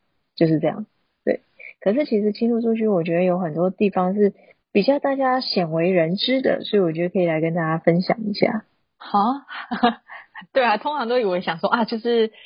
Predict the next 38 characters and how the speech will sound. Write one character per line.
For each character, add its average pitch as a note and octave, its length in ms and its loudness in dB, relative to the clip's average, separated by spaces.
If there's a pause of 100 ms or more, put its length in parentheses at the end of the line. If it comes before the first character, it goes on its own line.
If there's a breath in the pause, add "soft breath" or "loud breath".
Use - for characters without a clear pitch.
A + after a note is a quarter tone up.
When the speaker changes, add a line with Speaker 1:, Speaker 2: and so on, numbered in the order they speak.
(180 loud breath)
Speaker 2:
就 A3+ 120 -2
闯 F3+ 260 -2
空 A3 180 0
门 F#3+ 240 2
啊， F#3 380 2
这 A3+ 100 6
种， E3+ 300 0
就 F#3 100 0
是， F#3 280 4 (340)
这 A#3+ 120 2
种 F#3 140 2
行 F#3 300 -6
为 E3+ 180 0
就 F#3+ 80 -2
是 G#3 100 2
侵 G3 240 -2
入 G#3 140 2
住 G3 200 -2
居， F#3+ 180 -2
难 F#3+ 200 0
道 B3+ 120 2
还 A3 100 0
有 G3 140 0
别 G3 240 -2
的 C4+ 80 2
情 F#3+ 240 -8
况 G3+ 220 4
也 E3+ 80 -6
会 G3+ 340 0
形 F#3+ 420 -2
成 - 380 -4 (160)
侵 F#3+ 240 2
入 F#3 140 0
住 F3 180 0
居 E3 160 -2
吗？ D#3+ 220 -2 (580 loud breath)
Speaker 1:
有 F#3+ 560 2
啊， A#3+ 220 -4